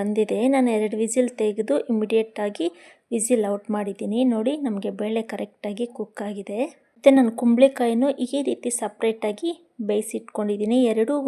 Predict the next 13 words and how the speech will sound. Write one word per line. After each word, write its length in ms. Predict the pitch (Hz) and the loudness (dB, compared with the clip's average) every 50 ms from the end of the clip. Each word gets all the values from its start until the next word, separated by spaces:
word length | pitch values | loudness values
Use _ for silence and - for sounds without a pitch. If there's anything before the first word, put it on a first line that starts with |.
| 220 | -2
ಒಟ್ಟಿಗೆ 380 | 220 - - _ - 254 247 254 | -2 -4 -6 _ 0 0 2 2
ಹಾಕಿ 180 | 233 220 226 - 208 208 | 0 -2 -2 -4 -4 -2
ಬೇಯಿಸೋದ್ರಿಂದ 600 | 208 208 - - 208 208 208 226 202 196 208 - 311 359 - - - - - _ _ - | -2 -2 -2 -6 -6 -6 -6 -6 -6 -2 -2 -2 -2 -4 -6 -14 -20 -20 -20 _ _ -6
ಸ್ವಲ್ಪ 280 | - 262 247 233 240 - 277 311 320 - _ _ - | -2 0 0 0 0 0 -2 -2 -2 -6 _ _ -4
ತುಂಬಾ 160 | - 220 262 254 247 254 262 - - | 2 4 6 8 8 6 6 4 2
ಸಾಫ್ಟ್ 360 | - 240 226 233 233 - - 240 | 0 0 0 0 -2 -2 0 0
ಆಗಿಬಿಡುತ್ತೆ. 520 | 226 220 208 208 208 214 - _ - - 214 254 285 - | 0 0 0 -4 -6 -8 -8 _ -2 2 2 2 2 2
So 80 | - 277 269 262 254 240 - - 247 | 2 2 4 4 2 2 0 0 0
ನಾನು 140 | 240 233 226 226 - | 0 0 -2 -4 -8
ಕುಕ್ಕರಲ್ಲಿ 560 | 240 - - - 277 285 277 254 240 220 220 214 220 220 | -14 -6 2 2 4 4 6 4 4 4 2 2 0 0
ಮಾಡೋದ್ರಿಂದ 500 | 220 214 214 208 208 214 214 214 214 269 277 - - 240 233 | 0 0 0 -2 -2 -4 -4 -2 0 0 0 2 2 2 2
ಎರಡು 200 | 220 226 233 285 277 - | 2 2 0 -2 -4 -4
ಸಪ್ರೇಟಾಗಿ 600 | 214 202 - - 226 233 233 226 208 202 214 233 | -6 -6 -4 -2 -2 -2 -2 -4 -6 -4 -4 -4